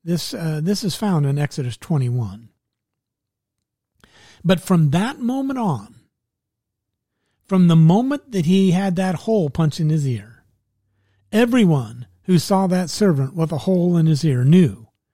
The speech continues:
that that servant was serving not because he had to,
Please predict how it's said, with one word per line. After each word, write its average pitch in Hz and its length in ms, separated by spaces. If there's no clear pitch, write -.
that 156 160
that 196 240
servant 185 420
was 151 180
serving 139 580
not 170 360
because 143 380
he 120 180
had 117 460
to, 123 300